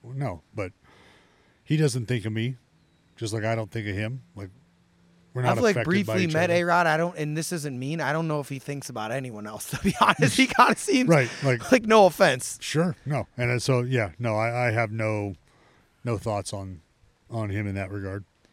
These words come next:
Speaker 2: What is it like when you're in the M L B like that and you're a stud of your own, but then there's, like, these figures where it's, like, a guy that's making five hundred million dollars or all that, like, those dynamics gotta be so
Speaker 1: Oh,
Speaker 2: interesting.
Speaker 1: that, that dude's a, I mean, that dude's a Hall of Famer in my eyes.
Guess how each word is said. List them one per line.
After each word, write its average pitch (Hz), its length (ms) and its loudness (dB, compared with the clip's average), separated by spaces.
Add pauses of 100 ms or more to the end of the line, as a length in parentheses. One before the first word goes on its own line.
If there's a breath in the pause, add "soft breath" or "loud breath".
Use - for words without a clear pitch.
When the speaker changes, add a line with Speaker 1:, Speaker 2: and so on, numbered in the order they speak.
(140)
Speaker 2:
What 175 140 2
is 254 100 0
it 247 100 0
like 165 240 2
when 151 140 0
you're 143 160 0
in 151 140 0
the 147 100 0
M 143 120 0
L 143 100 0
B 127 180 -2
like 110 220 -4
that 107 200 -2
and 117 160 -4
you're 151 240 4
a 131 60 2
stud 147 400 2
of 135 140 -2
your 127 160 0
own, 170 320 0 (120)
but 147 140 -4
then 175 180 2
there's, 170 220 0
like, 143 220 -2
these 147 240 -6
figures 143 480 -4
where 131 100 -4
it's, 127 160 -8
like, 120 240 -6 (240 soft breath)
a 127 60 -14
guy 143 220 2
that's 127 140 -6
making 143 340 -8
five 147 360 -4
hundred 143 300 -8
million 147 360 -4
dollars 127 400 0
or 135 60 -4
all 127 140 -2
that, 123 200 -2
like, 120 220 -6 (320 soft breath)
those 208 240 0
dynamics 147 640 0
gotta 123 180 0
be 123 140 -6
so 135 260 -4
Speaker 1:
Oh, 120 60 -8
Speaker 2:
interesting. 160 180 4 (140)
Speaker 1:
that, 156 140 0
that 160 80 2
dude's 156 240 2
a, 151 100 4
I 143 80 0
mean, 139 140 0
that 143 100 0
dude's 135 180 -2
a 131 60 2
Hall 127 160 0
of 117 80 -6
Famer 127 260 -6 (140)
in 117 80 -4
my 127 180 0
eyes. 98 240 -10